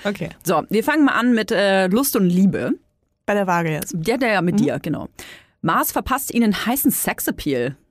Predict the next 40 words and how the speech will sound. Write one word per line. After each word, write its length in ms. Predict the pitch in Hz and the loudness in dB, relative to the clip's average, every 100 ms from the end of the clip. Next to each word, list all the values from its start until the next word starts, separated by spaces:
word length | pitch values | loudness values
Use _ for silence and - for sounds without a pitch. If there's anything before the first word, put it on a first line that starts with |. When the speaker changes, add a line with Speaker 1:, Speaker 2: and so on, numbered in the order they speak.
| _ _ _ | _ _ _
Speaker 2:
Gut, 280 | - 135 - | -4 -4 -2
wenn 100 | 139 | -4
ich 80 | 156 | -2
mich, 340 | 175 - - - | -4 -6 -14 -10
wenn 120 | 160 | -8
ich 140 | 165 | -8
dich 160 | - - | -6 -2
jetzt 100 | 220 | 0
so 80 | 143 | 2
angucke, 420 | 202 - 196 - | 0 -2 -4 -2
bin 100 | 180 | 0
ich 60 | 180 | 0
mir, 200 | 170 - | 0 0
äh, 180 | 127 - | -2 -2
relativ 440 | 160 269 240 208 - | -2 0 0 -2 -2
unsicher, 800 | 233 247 247 165 240 175 220 | 2 4 6 4 2 2 2
ob 60 | 339 | 0
das 120 | 185 - | 0 2
Horoskop 560 | 196 214 208 - 247 | 0 2 2 2 2
<laughs> 20 | 240 | 2
stimmt, 320 | - 339 339 | 0 0 2
aber 100 | 240 | 2
ich 80 | 208 | 2
geh 80 | |
mal 120 | 208 185 | 2 2
weiter. 300 | 170 156 127 605 - - - | 2 0 0 -2 -4 -10 -4
Singles 340 | 294 339 - | 0 0 2
haben 180 | 262 220 | 2 4
Lust 280 | 220 262 214 | 4 2 -2
auf 100 | 202 | -2
eine 260 | 190 196 - | 0 0 0
Eroberung 760 | 143 151 233 165 131 143 185 | 0 2 2 0 0 0 2
und 160 | 226 185 | 4 4
werden 280 | 160 269 247 | 4 4 4
beim 160 | 160 | 2
Flirten 540 | 160 - 175 226 - 220 | -2 0 2 2 2 0
schnell 600 | - - 151 139 208 320 | 0 -4 -2 2 2 0
aufs 240 | 277 277 - | -2 -2 -2
Ganze 300 | 269 - 135 | 0 0 0
gehen. 260 | 135 120 | 0 -2